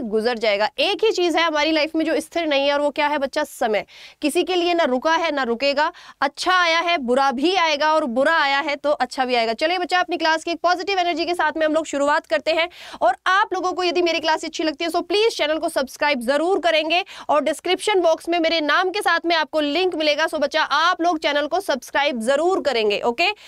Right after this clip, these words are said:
ओके, चलो आज आपका चैप्टर क्या है बच्चा? Basically ब्लड,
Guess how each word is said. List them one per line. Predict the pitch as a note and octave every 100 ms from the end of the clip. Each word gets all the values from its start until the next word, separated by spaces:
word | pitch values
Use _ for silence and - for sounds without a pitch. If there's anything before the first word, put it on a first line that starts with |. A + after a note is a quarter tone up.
| - -
ओके, | C#4+ D4 G4
चलो | F4
आज | F4+ D4+ E4
आपका | F4 F#4+
चैप्टर | G4+ E4+ F#4+
क्या | F4 F4
है | F#4
बच्चा? | F#4+ F#4
Basically | E4+ F4 E4 F#4
ब्लड, | B3 C4+ A#3+